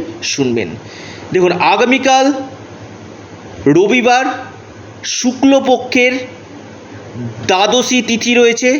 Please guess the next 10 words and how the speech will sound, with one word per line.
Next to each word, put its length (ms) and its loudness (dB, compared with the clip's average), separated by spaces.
নক্ষত্র 720 2
রয়েছে 420 2
শ্রবণা 640 2
নক্ষত্র, 680 0
চন্দ্র 400 2
মকর 500 2
রাশিতে 500 2
থাকছে, 520 0
রাহুকাল 680 0
বৈকাল 360 2